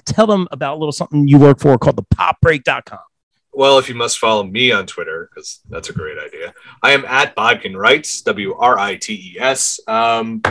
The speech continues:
Speaker 2: yeah, but most importantly, follow the pop break dot com.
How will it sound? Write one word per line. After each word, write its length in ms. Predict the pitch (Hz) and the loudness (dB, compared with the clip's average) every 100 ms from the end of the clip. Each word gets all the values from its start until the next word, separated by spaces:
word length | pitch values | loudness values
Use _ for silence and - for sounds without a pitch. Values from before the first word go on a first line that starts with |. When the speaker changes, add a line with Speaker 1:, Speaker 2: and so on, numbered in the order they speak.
| - - - - | -4 -8 -8 -10
Speaker 2:
yeah, 280 | 160 277 269 | -6 -2 0
but 140 | 131 120 | 0 0
most 220 | 131 147 | -4 -2
importantly, 320 | 143 131 117 | -4 -4 -6
follow 640 | - 113 120 135 143 - 104 - | -6 -2 0 0 0 -4 -12 -2
the 380 | 120 131 143 - | 2 2 0 -6
pop 340 | - 117 107 | -4 -2 -4
break 360 | - 107 113 110 | -4 -2 -2 -4
dot 280 | 104 98 87 | -6 -6 -6
com. 500 | - 107 107 127 156 | -8 -8 -6 -8 -12